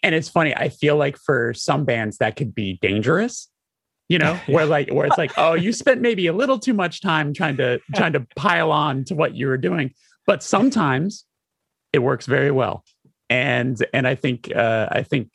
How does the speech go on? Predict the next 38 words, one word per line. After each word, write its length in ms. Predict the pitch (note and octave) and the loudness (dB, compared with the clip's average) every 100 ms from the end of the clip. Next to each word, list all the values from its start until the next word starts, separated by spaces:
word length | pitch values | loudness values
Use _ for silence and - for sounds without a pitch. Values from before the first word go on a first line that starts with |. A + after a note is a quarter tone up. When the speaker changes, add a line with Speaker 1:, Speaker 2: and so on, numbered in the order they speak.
| - - | -18 -6
Speaker 1:
your 280 | B2 B2 | 0 0
band 260 | B2 A#2 A2 | 0 -2 0
has 180 | A2+ G2 | -2 -2
been 160 | A#2+ A2 | -2 0
one 120 | A2 | -2
of 40 | |
the 80 | G#2+ | -2
cases 360 | B2 G#2+ - G2+ | -2 -4 -2 -2
of 100 | F2+ | 0
it 80 | |
working 320 | E2 E2+ F#2+ F2+ | 0 0 0 0
very 220 | F#2+ F2 | 0 0
well. 300 | F2 D#2 D2 _ _ _ _ _ | 0 -2 -4 _ _ _ _ _
Speaker 2:
I 320 | - C4+ B3+ F#3 E3+ | 2 2 2 -2 0
thank 240 | A3+ A3 | 0 0
you 80 | F3+ | 0
for 100 | C#3 | 0
saying 360 | D3+ E3 C3+ | 2 2 2
that. 200 | A#2 A2 | 0 0
I, 120 | D#3+ F3 | 0 2
I 80 | F3 | 0
think 280 | - D4 C#4 | 0 -2 2
that 120 | G#3+ | 2
it's 160 | E3 - | 2 2
been 220 | E3 D#3+ | 0 2
to 140 | E3 | 2
our 100 | C#3 | 0
detriment 580 | B2+ C3 - C3 A#2 G#2 _ _ _ _ _ _ - | 2 -2 -2 -2 -2 -4 _ _ _ _ _ _ -4
at 200 | B2 - | -4 -2
times 560 | A#2+ G2+ G2 G#2+ - | -6 -4 -6 -12 -10
and, 140 | B2 A2+ | -6 -4
like, 180 | G#2+ G#2+ | -4 -2
definitely 560 | B2+ C3 A#2 A2+ A2+ | -2 -2 -6 -4 -4
not 300 | A2 C3 B2+ | -2 0 0
worked 340 | B2+ A2+ A#2+ - | -2 -2 -4 -6
for 280 | - D3+ E3 | -2 0 0
us. 340 | F3+ - - _ | -2 -8 -14 _
Um, 500 | C3 A#2+ A2 G#2+ A2+ | 0 0 0 -6 -8